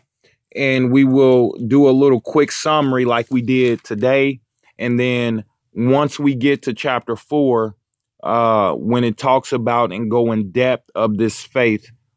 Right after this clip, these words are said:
we will start to look at line by line and reading a little bit more. And so I'm planning on going through this whole book,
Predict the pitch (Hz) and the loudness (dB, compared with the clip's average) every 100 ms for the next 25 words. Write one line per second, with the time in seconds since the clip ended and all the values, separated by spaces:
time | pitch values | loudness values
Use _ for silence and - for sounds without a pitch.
0 | _ 110 127 117 120 110 - 131 117 110 | _ 0 2 4 2 2 0 0 0 -2
1 | 123 117 120 - 110 90 120 123 120 120 | -2 0 0 2 0 0 0 0 0 0
2 | 120 117 117 110 107 107 - _ _ - | 0 0 0 0 -2 -6 -12 _ _ -10
3 | 110 107 110 120 117 113 113 110 107 104 | -6 -2 0 0 2 0 2 2 2 0
4 | 101 110 98 85 80 104 - 113 107 - | 0 0 0 -2 -6 -8 -2 2 0 -2
5 | 120 127 - 147 143 131 127 120 113 127 | -4 -4 -2 -2 0 0 -2 -2 -2 0
6 | 127 - 127 113 - 131 143 131 113 147 | -2 -2 -2 -4 -2 0 2 2 2 2
7 | 160 _ | 2 _